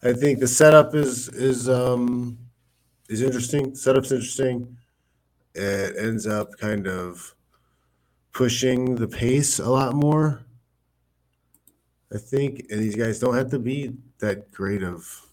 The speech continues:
you know, in that great a shape to go out there and just throw. 'Cause it's two, it's five two-minute round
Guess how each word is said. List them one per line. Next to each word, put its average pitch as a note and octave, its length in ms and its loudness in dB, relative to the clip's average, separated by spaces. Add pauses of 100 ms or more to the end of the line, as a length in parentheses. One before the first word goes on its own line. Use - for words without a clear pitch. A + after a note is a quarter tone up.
(540)
you G2 80 -6
know, G2 140 -2
in F2+ 200 -8
that G#2 240 -4
great G2 260 -4
a F2+ 40 -10
shape G2+ 420 -6 (580)
to - 100 -16
go G2+ 140 -4
out F#2 260 -2
there F2 220 -4
and D2+ 320 -10 (1080)
just - 300 -14 (100)
throw. F2 640 -4 (160)
'Cause G2 200 -8
it's - 200 -12
two, C#3+ 220 2
it's - 300 -2
five A#2+ 420 2 (540)
two-minute A#2+ 500 2
round F#2+ 560 -4